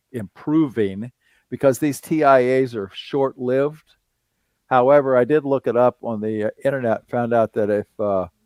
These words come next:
a, a T I A is a sign that a serious stroke could be on its way, unless you do something about it. And the something about it would be get rid of the weight and all this other stuff. So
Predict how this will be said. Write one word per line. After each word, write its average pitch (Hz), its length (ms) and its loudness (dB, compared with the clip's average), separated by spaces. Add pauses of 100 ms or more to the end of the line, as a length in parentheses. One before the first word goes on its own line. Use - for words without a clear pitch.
(380)
a, 98 160 -8
a 107 140 -4
T 147 280 -2
I 135 140 6
A 127 360 2
is 117 260 -6
a 110 120 -2
sign 123 560 -2
that 107 240 -2
a 107 300 -2
serious 135 480 -4
stroke 110 400 -6
could 107 140 -10
be 113 120 -4
on 113 200 0
its 98 180 -14
way, 113 500 2 (520)
unless 117 320 -2
you 123 80 -8
do 120 120 -2
something 107 420 -6
about 98 340 0
it. 101 120 -4 (140)
And 101 260 -10
the 98 200 -8
something 110 380 -6
about 107 320 2
it - 60 -6
would 98 160 -10
be 98 360 -2 (580)
get - 160 0
rid 110 160 -2
of 104 60 -2
the 107 80 -2
weight 113 300 2
and 98 100 -6
all 101 80 0
this 98 180 -4
other 101 220 2
stuff. - 320 -10
So 113 380 2